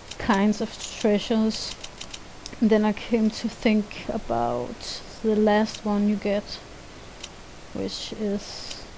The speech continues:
not the Heart of Iron. I actually don't know, because one of the treasures you will get, um, after you fight Jill, or before you fight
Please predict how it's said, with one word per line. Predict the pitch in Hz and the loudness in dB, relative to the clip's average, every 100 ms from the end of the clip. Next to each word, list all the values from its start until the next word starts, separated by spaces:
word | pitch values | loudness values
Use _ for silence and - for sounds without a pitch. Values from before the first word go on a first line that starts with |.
| - - - - - - - | -14 -14 -12 -12 -10 -8 0
not | 202 208 208 | 2 2 0
the | 214 | -2
Heart | 208 196 208 | 0 -2 -2
of | - | -2
Iron. | 190 190 - - - - - - - - - - - - - | -4 -6 -10 -14 -12 -12 -12 -12 -12 -12 -12 -12 -14 -10 2
I | 214 | 4
actually | 220 - 233 | 6 6 6
don't | 233 220 | 8 8
know, | 208 214 | 8 8
because | 208 220 220 226 220 - - - - - - - - - | 4 0 0 0 -2 -6 -10 -14 -14 -14 -14 -14 -12 -2
one | 226 226 | 4 6
of | 247 | 6
the | - | 4
treasures | 233 - 220 214 240 220 | 0 4 4 4 2 2
you | 233 | 4
will | 214 220 - | 4 4 0
get, | 214 214 208 - - - - - - - - - - - - - - - | 0 0 0 -6 -10 -12 -12 -14 -12 -12 -12 -12 -12 -10 -12 -12 -12 0
um, | 214 208 196 190 - | 4 6 6 2 2
after | 226 220 - 233 | 4 4 4 6
you | 220 214 | 8 6
fight | 202 - 202 196 208 - - - - | 2 4 4 4 0 -4 -10 -10 2
Jill, | 208 196 202 214 208 - - - - - - - - - - - | 4 6 6 2 -2 -14 -16 -16 -14 -14 -14 -14 -16 -16 -14 -4
or | 208 | -2
before | 214 - 190 185 190 | -2 0 2 4 4
you | 202 | 0
fight | - - | -2 -4